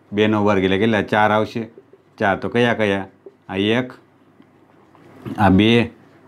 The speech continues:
અને આ પોતે આખો યુ અને એક હશે ફાઈવ. હવે P of U કોને કહેવાય? તો કે P of U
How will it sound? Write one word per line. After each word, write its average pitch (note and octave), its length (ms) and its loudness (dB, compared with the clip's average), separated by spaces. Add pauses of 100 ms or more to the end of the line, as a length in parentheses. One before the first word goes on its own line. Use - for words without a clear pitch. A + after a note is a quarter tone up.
(100)
અને G2+ 220 2
આ G2+ 160 2 (240)
પોતે G#2+ 280 2
આખો G2+ 280 -2
યુ G2 400 -2 (720)
અને G2 240 2
એક G2+ 200 0
હશે G2 340 0 (840)
ફાઈવ. F#2 280 -2 (840)
હવે G#2+ 200 0 (140)
P A#2+ 120 4
of B2+ 240 2
U C3 180 2
કોને C3+ 260 2
કહેવાય? G2 200 0
તો G2+ 100 -8
કે F#2+ 200 -8
P B2 140 2
of B2+ 260 2 (120)
U F#2+ 180 0